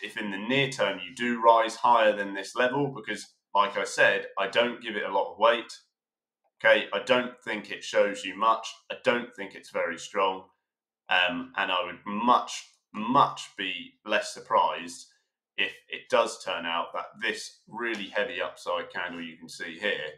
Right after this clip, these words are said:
becomes the one that, um, pushes through. Because every time you have gone slightly higher from this point, eleventh of October,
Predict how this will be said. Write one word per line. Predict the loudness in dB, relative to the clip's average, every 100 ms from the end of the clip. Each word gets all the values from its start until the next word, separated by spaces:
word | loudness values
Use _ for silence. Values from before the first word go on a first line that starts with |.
| _ _ _ _ _ _
becomes | 0 0 0 -6 -12 -14
the | -6
one | 2 2 2 -6 -6
that, | -4 -4 -6 -16 -8
um, | -4 -4 -6 -18 _ _ _ _ -10
pushes | -8 -8 -12
through. | -10 -8 -8 -14 _ _ _ _ -8
Because | -2 -2 -4 -16 _ 4
every | 4 4 -6
time | 2 6 6 4 -4 -10 -8
you | -6
have | 0 0 0
gone | 0 0 0
slightly | 0 4 4 2 2
higher | 4 4 0 -8
from | -8 -4
this | -4 -6
point, | -8 -6 -8 -14 _ _ _ _ _ -4
eleventh | 0 2 0
of | 0
October, | 0 0 -2 -2 0 -2